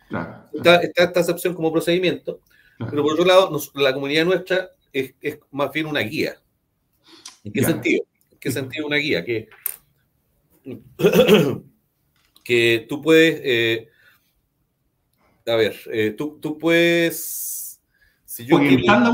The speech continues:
Speaker 1: búsqueda, guiarla.
Speaker 2: Guiarla,
Speaker 1: Ujú.
Speaker 2: exacto. Por ejemplo,
Speaker 1: Ya.
Speaker 2: claro, si yo quiero buscar el camino entre dos, eh, en una ciudad, por ejemplo, entre dos puntos, y sa-, sabemos que la ciudad está llena de, de,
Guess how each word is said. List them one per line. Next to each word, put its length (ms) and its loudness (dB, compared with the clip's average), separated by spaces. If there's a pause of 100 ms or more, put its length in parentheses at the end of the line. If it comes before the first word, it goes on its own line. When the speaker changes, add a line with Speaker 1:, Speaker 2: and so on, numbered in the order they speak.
Speaker 1:
búsqueda, 360 0
guiarla. 760 -2
Speaker 2:
Guiarla, 400 2
Speaker 1:
Ujú. 100 -8
Speaker 2:
exacto. 420 -14 (100)
Por 120 -8
ejemplo, 280 -6
Speaker 1:
Ya. 60 0
Speaker 2:
claro, 120 0
si 60 -12 (140)
yo 40 -18
quiero 160 0
buscar 220 -4
el 100 -6
camino 640 -6 (800)
entre 360 -8
dos, 360 -2 (160)
eh, 200 -10
en 120 -10
una 160 -8
ciudad, 420 -2
por 120 -8
ejemplo, 340 -14
entre 180 -10
dos 220 -6
puntos, 540 -12 (220)
y 120 -18
sa-, 240 -8 (260)
sabemos 340 -6
que 100 -6
la 80 -2
ciudad 200 -4
está 120 -10
llena 240 -8
de, 280 -4
de, 360 -10